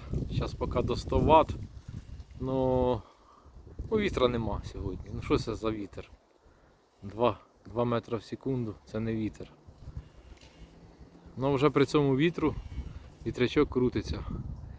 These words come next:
І вже явно заряджає батарею. Ще й батареї в мене заряджені, тобто то-, точний заряд не можна подивитися. От. Ловить вітер отлично. Коротше,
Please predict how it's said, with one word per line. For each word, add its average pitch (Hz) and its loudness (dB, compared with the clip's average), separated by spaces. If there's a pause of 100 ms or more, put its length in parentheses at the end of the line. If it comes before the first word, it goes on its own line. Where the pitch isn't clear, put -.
(260)
І 113 -6
вже 113 2
явно 139 6
заряджає 120 6
батарею. 113 2
Ще - -2
й 123 2
батареї 143 6
в 131 2
мене 120 2
заряджені, 110 4
тобто 104 -2
то-, 101 -4 (360)
точний 117 0 (300)
заряд 110 2
не 110 -4
можна 110 -4
подивитися. 110 -2 (960)
От. 104 -4 (1400)
Ловить 139 8
вітер 123 2
отлично. 127 -4 (1600)
Коротше, 117 -2